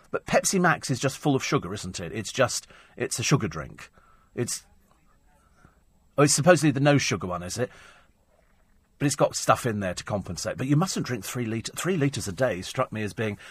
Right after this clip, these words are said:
that's really terrible. That's like, I used to have a driver. Do you remember I told you years ago? 'Cause a lot of black guys,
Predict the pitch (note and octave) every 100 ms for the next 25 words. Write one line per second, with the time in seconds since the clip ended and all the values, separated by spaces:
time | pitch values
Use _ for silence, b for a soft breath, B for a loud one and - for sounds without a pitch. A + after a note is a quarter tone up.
0 | B C3+ - A#2+ A#2 G2 G2 C3+ A#2+ C3+
1 | G3+ F#3+ D3+ - B B - E3 D#3+ B2+
2 | A2+ C#3+ C#3 A2+ F2 E2+ E3 D#3 D#3+ C3+
3 | A#2+ A2+ G#2+ F#2+ F#2+ F2+ A2 B2 C#3+ G2
4 | A#2+ - G#2+ F2+ F#2 -